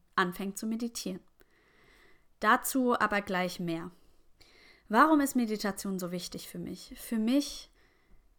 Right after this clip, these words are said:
ist eine Meditation einfach ein wunderbarer Begleiter, gerade auch für den Alltag, weil ich mir dort einmal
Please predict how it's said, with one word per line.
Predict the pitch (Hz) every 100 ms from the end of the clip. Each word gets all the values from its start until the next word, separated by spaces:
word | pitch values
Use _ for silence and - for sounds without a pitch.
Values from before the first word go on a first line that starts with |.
| -
ist | 208 214 208 - -
eine | 202 202
Meditation | 202 202 208 202 190 - 208 208 208 202 202 _ -
einfach | 190 190 196
ein | 202 190 196
wunderbarer | 226 240 214 202 196 202 196 185
Begleiter, | 185 185 185 196 - 180
gerade | 175 185 196 214 -
auch | 180
für | -
den | 185 175
Alltag, | 170 185 190 165 170 - _ _ _ - - _
weil | - 185
ich | 202 202
mir | 196
dort | 196 190 185 208 226 - - - _
einmal | 196 196 196 190